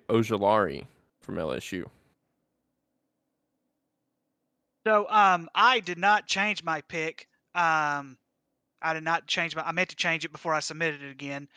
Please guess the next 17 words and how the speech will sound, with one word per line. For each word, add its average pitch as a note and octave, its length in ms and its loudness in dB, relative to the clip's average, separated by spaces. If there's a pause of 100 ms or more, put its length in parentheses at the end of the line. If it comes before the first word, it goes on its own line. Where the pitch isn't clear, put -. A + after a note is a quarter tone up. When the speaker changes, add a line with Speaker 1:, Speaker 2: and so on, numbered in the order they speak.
(320)
Speaker 2:
I D3 60 -6
meant D3+ 160 -6
to - 60 -4
change D#3 240 0
the C#3+ 40 -2
whole D#3 140 0
thing D3+ 420 -2
because C#3+ 300 -6 (180)
originally F3 520 2
I E3 80 4
had E3 100 2
the D#3 60 -10
Broncos D#3+ 400 0
taking D#3+ 260 -4
Drew D3+ 140 -10
Sanders D3 420 -6
here. C#3+ 280 -6